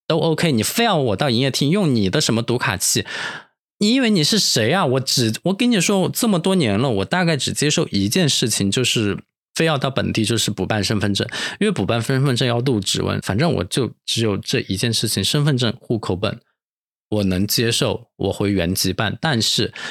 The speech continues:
现在其实护照和港澳通行证，包括台湾的那个通行证，都是可以全国通办了。你一个电信的 SIM 卡，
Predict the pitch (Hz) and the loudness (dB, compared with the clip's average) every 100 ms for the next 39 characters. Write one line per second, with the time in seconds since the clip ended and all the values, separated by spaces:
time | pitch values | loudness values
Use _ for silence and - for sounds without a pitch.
0 | - - _ _ - 165 151 101 - - | -14 -18 _ _ 0 2 2 0 -2 0
1 | 123 147 139 147 117 117 98 90 98 101 | 2 0 0 0 0 0 -2 -2 -2 0
2 | 101 92 104 98 101 131 127 98 95 123 | -2 -2 0 -2 -2 -2 0 0 -2 0
3 | 104 101 110 113 120 - 92 101 101 101 | -2 -2 -2 -2 -4 -2 0 0 0 0
4 | 101 98 98 - 104 101 101 107 90 - | 0 0 -4 -2 -2 -2 0 0 -2 -2
5 | 113 120 127 110 - 95 98 98 - 98 | -2 0 -2 -4 -2 0 0 -2 -2 -2
6 | 98 98 - 107 107 98 - - - - | 0 -2 -2 -2 0 -2 -6 -12 -20 -20
7 | _ - 123 131 156 196 - _ 196 180 | _ -2 2 2 2 0 -2 _ 2 4
8 | 127 120 - 135 110 104 82 - _ - | 4 2 2 2 2 0 -2 -8 _ -6
9 | - - 160 117 98 - - | -2 0 2 2 0 0 -2